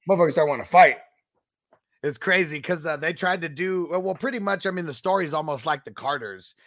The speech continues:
Speaker 2: you know, in New Jack City, where they take over, like, an apartment complex and take, I mean, really, they don't take over the whole
Speaker 1: I
Speaker 2: thing.
Speaker 1: mean,
Speaker 2: They
Speaker 1: that's,
Speaker 2: take
Speaker 1: but, but that, that's basically, like, the, that's basically the textbook approach anyway, though.
Speaker 2: Fuck yeah.
Speaker 1: "We don't take over the projects. This is our shit."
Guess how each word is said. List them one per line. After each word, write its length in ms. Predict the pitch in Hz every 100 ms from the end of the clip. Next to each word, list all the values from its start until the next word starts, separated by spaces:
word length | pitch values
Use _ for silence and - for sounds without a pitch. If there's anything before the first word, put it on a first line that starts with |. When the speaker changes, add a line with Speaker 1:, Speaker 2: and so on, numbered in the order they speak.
| _ _
Speaker 2:
you 120 | 135
know, 180 | 135 131
in 140 | 127
New 160 | 135 135
Jack 260 | 127 131
City, 300 | - 147 147
where 120 | 147 135
they 120 | 117
take 300 | - 143 131
over, 240 | 139 135 135
like, 200 | 127 123
an 60 | 113
apartment 440 | 101 143 127 131
complex 720 | 139 139 123 139 135 131 -
and 200 | 117 104 - - -
take, 220 | 170 156
I 120 | 196
mean, 140 | 196 214
really, 220 | 277 254
they 120 | 247
don't 160 | 247 208
take 180 | 208 196
over 180 | 185
the 80 | 151
whole 220 | 143 170 131
Speaker 1:
I 60 |
Speaker 2:
thing. 100 | -
Speaker 1:
mean, 80 | 262
Speaker 2:
They 60 | 294
Speaker 1:
that's, 100 | -
Speaker 2:
take 140 | -
Speaker 1:
but, 140 | - 202
but 260 | 254 240
that, 220 | 247 277
that's 160 | 254 -
basically, 420 | 285 269 247 247
like, 280 | 233 226 214 170
the, 320 | 208 214 190 - - _
that's 160 | 240 196
basically 340 | 247 196 233
the 140 | 196 208
textbook 640 | - 220 - 160 208 202
approach 440 | 175 180 202 190
anyway, 320 | 202 226 185 131
though. 220 | 110 78 _ _ _
Speaker 2:
Fuck 240 | 139 151 180
yeah. 220 | 220 233
Speaker 1:
"We 60 |
don't 200 | 214 214
take 120 | 220 214
over 120 | 214
the 80 | 208 -
projects. 680 | 202 196 170 190 190 - - _ _ _
This 220 | 175 156
is 80 | 165
our 180 | 190 190
shit." 480 | - 180 190 -